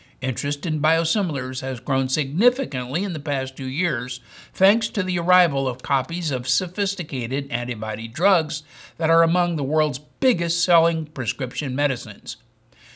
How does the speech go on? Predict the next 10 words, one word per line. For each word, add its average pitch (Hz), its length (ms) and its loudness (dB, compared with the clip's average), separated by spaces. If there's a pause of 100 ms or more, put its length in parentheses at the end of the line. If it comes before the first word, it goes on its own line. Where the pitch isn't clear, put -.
Europe 127 320 -4
has 131 260 2
lengthy 214 480 2
experience 208 640 0
with 131 140 -4
biosimilars, 127 760 -2
having 175 320 2
approved 135 600 0 (280)
the 127 120 -4
first 196 440 0